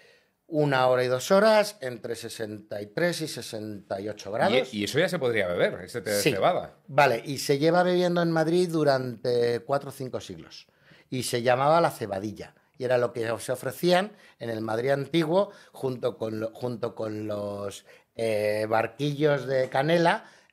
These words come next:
Speaker 1: eh, lo, lo, los barquilleros. En las fiestas de
Speaker 2: Porque
Speaker 1: Madrid,
Speaker 2: era lo barato,
Speaker 1: clásicas.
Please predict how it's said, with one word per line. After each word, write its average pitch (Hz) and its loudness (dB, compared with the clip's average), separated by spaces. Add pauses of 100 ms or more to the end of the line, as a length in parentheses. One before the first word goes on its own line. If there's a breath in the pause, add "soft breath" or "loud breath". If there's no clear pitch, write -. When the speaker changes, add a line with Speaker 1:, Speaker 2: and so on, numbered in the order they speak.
Speaker 1:
eh, 107 -2
lo, 135 0
lo, 104 -2
los 117 -4
barquilleros. 98 -8 (180 loud breath)
En 127 2
las 113 4
fiestas 139 2
de 135 0
Speaker 2:
Porque 131 2
Speaker 1:
Madrid, 139 8
Speaker 2:
era 160 8
lo 139 4
barato, 156 6
Speaker 1:
clásicas. 180 2